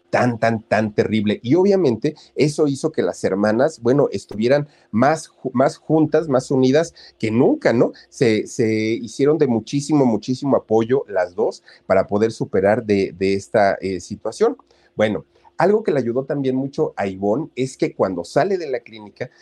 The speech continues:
fíjense que conoce a este cantante Antonio. Y Antonio, el de "Me rompiste el corazón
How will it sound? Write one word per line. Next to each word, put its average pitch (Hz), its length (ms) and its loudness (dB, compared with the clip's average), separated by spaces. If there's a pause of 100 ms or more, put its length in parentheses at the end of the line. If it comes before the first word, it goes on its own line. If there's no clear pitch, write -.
(140)
fíjense 202 340 -2
que - 140 -16
conoce 107 600 -2
a 104 140 0
este 117 260 -8
cantante 95 600 -6
Antonio. 113 640 -2 (360)
Y 123 500 -2
Antonio, 143 320 0
el 202 80 -2
de 135 200 2
"Me 104 140 -2
rompiste 90 460 -6
el 175 120 -2
corazón 135 920 -2